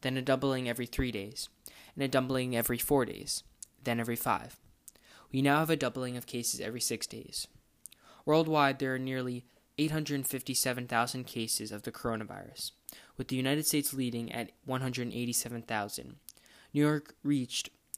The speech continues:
seventy-five thousand eight hundred cases, currently leading the, this, currently leading s-, this country, further ahead of New Jersey, the state with the second most cases, at eighteen thousand seven hundred.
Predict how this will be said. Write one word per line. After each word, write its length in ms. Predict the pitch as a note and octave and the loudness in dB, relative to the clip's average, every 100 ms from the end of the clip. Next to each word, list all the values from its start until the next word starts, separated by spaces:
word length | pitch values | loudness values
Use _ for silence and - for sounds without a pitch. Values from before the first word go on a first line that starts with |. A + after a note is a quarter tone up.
| - | -2
seventy-five 680 | - - C#3 D3 C#3+ C#3 | 2 4 4 2 4 4
thousand 360 | C#3 A#2+ A#2+ A#2 | 4 2 0 -2
eight 160 | A#2+ B2 | -4 -4
hundred 260 | A#2+ A#2 | -4 -6
cases, 460 | - A#2 - A2+ - - - - - | -4 -4 -4 -8 -10 -12 -20 -20 -4
currently 380 | - C#3+ D3 | 2 2 2
leading 360 | D3 C3+ C3+ C#3 | 2 2 2 0
the, 100 | C3+ - _ _ _ _ _ - | -2 -6 _ _ _ _ _ -2
this, 340 | C#3 - - - | 4 6 4 0
currently 400 | D3+ D3+ C#3+ D#3+ | 2 2 2 0
leading 340 | C#3+ C#3+ C#3 | 2 2 2
s-, 140 | C#3 - - - - - | 4 2 0 -18 -12 2
this 240 | C3+ - - | 4 4 2
country, 540 | - D3 C#3+ G#2+ G2 - _ _ - - | 0 2 2 -4 -6 -12 _ _ -20 -4
further 340 | - D3 D3+ | 0 2 2
ahead 240 | C#3 C3 | 2 0
of 160 | B2 B2 | -2 -2
New 160 | B2+ B2+ | -2 -2
Jersey, 540 | B2 A#2+ A#2 A2+ A2 - _ | 0 -2 -2 -6 -8 -12 _
the 80 | - | 0
state 400 | - - C3+ C3+ | 4 6 4 2
with 100 | C3+ | -2
the 80 | B2+ | 2
second 340 | - B2+ B2 | 2 2 -2
most 240 | A2 A#2 - | -6 -4 -4
cases, 480 | A2 A2 - B2 - - - - | -4 -4 -4 -6 -8 -18 -20 -2
at 80 | C3+ | 2
eighteen 380 | C3+ C#3 D#3+ D3 | 4 2 0 0
thousand 380 | A#2+ A#2 A#2+ | 0 -2 -2
seven 240 | - A#2+ A#2 | -2 -2 -4
hundred. 400 | B2 A#2+ - | -6 -6 -10